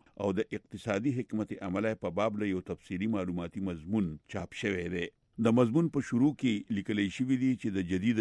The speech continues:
چین بانی او د کمیونستي پارټۍ تل عمري مشر ماو زیتونګ په کال نولس سوه دوه شپېتم کې هندوستان سره د چین د جنگ کېدو وروستو چین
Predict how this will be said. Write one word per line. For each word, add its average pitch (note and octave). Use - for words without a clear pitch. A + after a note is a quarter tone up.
چین A#2
بانی F#2
او -
د F2
کمیونستي F#2
پارټۍ F2+
تل G2
عمري F#2+
مشر G2
ماو F#2+
زیتونګ F#2
په G2+
کال A#2+
نولس B2
سوه G#2+
دوه G#2
شپېتم G#2+
کې G#2
هندوستان F#2
سره G2
د F#2+
چین C#3
د G#2
جنگ A#2+
کېدو F#2+
وروستو G#2
چین C#3